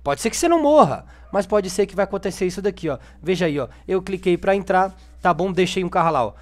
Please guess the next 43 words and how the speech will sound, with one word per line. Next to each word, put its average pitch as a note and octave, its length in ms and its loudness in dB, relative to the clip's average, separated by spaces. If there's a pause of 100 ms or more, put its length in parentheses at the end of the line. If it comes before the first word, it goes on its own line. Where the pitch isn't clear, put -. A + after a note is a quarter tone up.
(240)
Vai F3 160 2
ficar F#3 180 -2
nessa F3+ 220 -2
imagem E3+ 280 0
aqui, G#3 240 -4
pum, B3 320 -2 (320)
caí G#3 240 6
no C4 100 2
limbo A#3+ 340 2
com A3 200 -6
carro G#3 200 8
de F#3 80 -4
Fórmula A3 380 4
um, G#3+ 240 2 (360)
porém, G3+ 500 4 (200)
é, F3+ 1040 0
não E3 220 -10
sei F#3 160 -2
por F#3 140 -6
que F#3+ 100 -8
motivo, E3 460 -6
parece F3+ 280 -2
que E3 280 -8
você D3 200 -4
acaba G3 260 0
morrendo, F3+ 400 0
ó, C3+ 280 -4 (220)
acaba F#3 320 -2
morrendo, G3 440 0
que F#3 80 -10
ele D#3 80 -8
bate C#3+ 340 -2
a D3+ 40 -6
cabeça B2+ 560 -6
ou C#3 60 -4
ele D3+ 100 -6
cai C#3+ 220 -6
de C#3+ 60 -6
uma C3 60 -4
posição C3+ 460 -8 (280)
que E3+ 120 -6
não F3+ 160 -2
é E3 140 -2